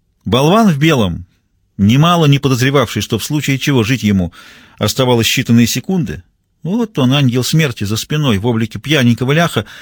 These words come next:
затараторил на неплохом английском, со всем пылом восточного человека, помогая себе отчаянными жестами, тыча пальцем то в небо, то в море и корча зверские гримасы.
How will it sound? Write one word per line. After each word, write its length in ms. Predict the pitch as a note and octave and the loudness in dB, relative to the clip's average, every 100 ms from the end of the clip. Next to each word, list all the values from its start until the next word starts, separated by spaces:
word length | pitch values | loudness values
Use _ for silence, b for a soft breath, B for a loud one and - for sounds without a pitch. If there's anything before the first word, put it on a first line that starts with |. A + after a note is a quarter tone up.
| B B B B B B - | B B B B B B -4
затараторил 680 | G#2 C#3+ D3+ D3+ E3+ C#3 | -2 0 0 2 2 4
на 100 | A2+ | 4
неплохом 420 | B2 B2 C3+ C3+ A#2+ | 4 4 0 2 4
английском, 580 | A#2 C3 E3+ - C3 - _ _ | 4 2 0 0 -2 -2 _ _
со 180 | - B2+ | -4 -2
всем 200 | - C3 | 0 0
пылом 300 | D3+ C#3 G#2+ | 2 4 4
восточного 480 | A2 - B2 A#2 G#2+ | 2 0 0 0 0
человека, 400 | A2+ A#2+ C3+ G2+ | 0 0 0 -2
помогая 420 | A2+ A#2 A#2+ A2 | 0 0 2 0
себе 220 | - G#2 | 0 0
отчаянными 460 | G#2+ - C3 G#2+ A2 | 0 0 2 4 2
жестами, 400 | C#3 D3+ B2+ A#2 | 2 0 2 0
тыча 420 | - - D#3+ A#2+ | -2 -6 -4 -4
пальцем 400 | - D3 - A2+ | -2 -4 -2 -2
то 160 | - | -2
в 100 | E3 | -2
небо, 240 | E3 C#3+ G2+ | 0 -2 -2
то 160 | - | -2
в 80 | D#3+ | -2
море 280 | E3 F3+ C3 | 0 0 0
и 120 | - | -4
корча 440 | C3+ - F#3+ C#3+ C3+ | -8 -2 -2 0 -2
зверские 400 | C3+ D#3 - C3 | -2 -2 -2 -2
гримасы. 480 | D3 E3 D#3 G#2+ | 0 0 0 -4